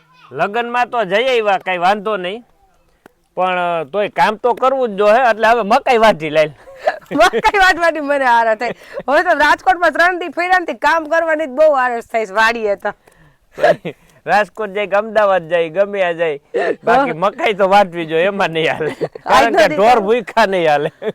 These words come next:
Speaker 2: આજનો દી તમે વાઢી દ્યો, પછી હું કાલથી રાબેતા મુજબ કામ, કામે ચડી જઈશ. આજ એક દી વાઢી દ્યો, હાલ.
Speaker 1: <laughs> હારું, એક દી માન રાખી દઈ.
Speaker 2: હમ.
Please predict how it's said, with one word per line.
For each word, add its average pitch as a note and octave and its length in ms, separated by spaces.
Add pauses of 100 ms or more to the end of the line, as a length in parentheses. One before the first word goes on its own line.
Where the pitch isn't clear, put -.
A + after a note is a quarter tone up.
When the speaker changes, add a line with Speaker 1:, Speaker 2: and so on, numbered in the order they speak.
(280)
Speaker 2:
આજનો D#4 380
દી D4 120
તમે C#4+ 240
વાઢી C#4+ 320
દ્યો, A3 180
પછી A#3 240
હું A#3 100
કાલથી B3+ 360
રાબેતા A#3+ 440
મુજબ A3 380
કામ, G#3+ 320
કામે G3 440
ચડી F#3+ 320
જઈશ. E3+ 240
આજ F#3+ 200
એક G#3 120
દી G3+ 180
વાઢી G3 280
દ્યો, D#3 220
હાલ. F3+ 140 (180)
Speaker 1:
<laughs> D#3 140 (560)
હારું, D#3+ 240
એક F3 100
દી E3+ 160
માન F3+ 260
રાખી G3 320
દઈ. D#3+ 280 (360)
Speaker 2:
હમ. A3 320